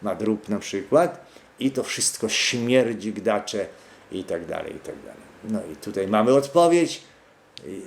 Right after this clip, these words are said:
czy się to spodoba Państwu? Nie wiem. Proszę zobaczyć. Samorząd z energią. Alfabet na trzydzieści, na trzydziestolecie samorządów jeszcze. To dotyczy Cegłowa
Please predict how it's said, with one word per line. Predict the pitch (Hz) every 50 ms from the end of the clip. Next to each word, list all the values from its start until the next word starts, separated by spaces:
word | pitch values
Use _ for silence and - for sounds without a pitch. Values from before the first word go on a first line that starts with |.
| 95 - -
czy | - - 120
się | - 117 110
to | 107 - 110 107
spodoba | - - 113 113 107 110 101 90 107 107
Państwu? | 107 120 117 123 120 - - 135 110 107
Nie | 107 104 110 110 107 117
wiem. | 120 143 160 175 175 - - - - - _ _
Proszę | - 95 104 104 101 - - 143 123 110
zobaczyć. | 107 - 113 87 76 73 76 78 - - 87 80 - - - - - - - - - - - - -
Samorząd | - - 147 143 151 156 131 143 151 143 123
z | 131
energią. | 139 131 123 107 92 87 80 82 82 80 78 - - _ _ _ _
Alfabet | - 117 123 123 - 147 143 143 135 147 143 - - 113
na | 120 123 131 139 135 120 -
trzydzieści, | - - - 123 107 127 135 131 135 - - - - - - 127 131 131 117 123
na | 127 135
trzydziestolecie | - - - 123 127 139 135 - - 135 139 135 113 - - - 101 87 - - - - - -
samorządów | - - - 123 127 120 113 123 110 95 87 95 87 -
jeszcze. | 98 95 90 - - - - 160 165 - - - - - - - - - - - - - 110 110
To | - 127 117 110 110 110
dotyczy | 107 113 110 107 107 101 - - 110 107
Cegłowa | 107 - 120 101 98 110 104 98 87 92 95 98 95 - -